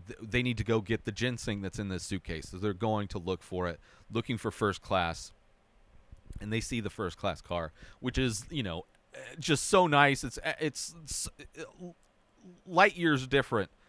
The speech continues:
than the standard cars that they are traveling in. So they use ducks, these ducks and chicken, to flood the first class car in order to cause chaos so Jackie can get in where the ginseng is, into the baggage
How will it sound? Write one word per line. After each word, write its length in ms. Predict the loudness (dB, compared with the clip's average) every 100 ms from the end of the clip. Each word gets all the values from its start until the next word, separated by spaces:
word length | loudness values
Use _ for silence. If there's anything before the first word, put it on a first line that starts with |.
| _ -16
than 540 | 0 4 4 0 -6 -10 _ _ _ -12
the 140 | -2 -2
standard 800 | -2 2 4 4 2 2 2 0 -12 -20 _ _ -10
cars 540 | 2 6 8 6 2
that 180 | -6 -2
they 160 | 2
are 140 | 2 2
traveling 640 | 0 0 0 -2 -6 -6
in. 200 | -8 -10 -16 -20 -20
So 160 | 0 4
they 120 | 4
use 280 | 6 6 6
ducks, 480 | 4 4 4 -2 -6
these 260 | -6 -6 -12 -12 2
ducks 280 | 2 2
and 100 | -4
chicken, 380 | -2 -2 -2 -4
to 80 | -6
flood 480 | -6 -2 2 2 0
the 320 | -2 0 0
first 360 | 0 0 0 -2
class 320 | -2 -2 -2
car 360 | 0 2 2 -2 -16 -20 -6
in 140 | 0
order 260 | 4 6 6
to 120 | 4
cause 400 | 4 8 8 6
chaos 440 | 2 2 4 2
so 140 | 0 -4
Jackie 360 | 0 0 0
can 60 | -6 -16 -8
get 140 | -6
in 240 | -4 -6
where 100 | -6
the 100 | -6
ginseng 520 | -6 -2 -2 -2 -4 -2
is, 220 | -4 -4
into 160 | -6
the 60 | -4
baggage 520 | 2 2 2 -2 -8